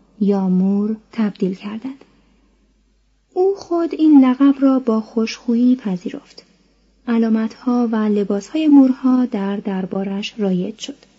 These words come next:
نکته سنجانی دیگر در نام او مرادفی برای درخت توت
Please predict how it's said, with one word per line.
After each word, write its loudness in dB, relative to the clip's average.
نکته 0
سنجانی 2
دیگر 0
در -2
نام 6
او 6
مرادفی 2
برای 0
درخت -6
توت -2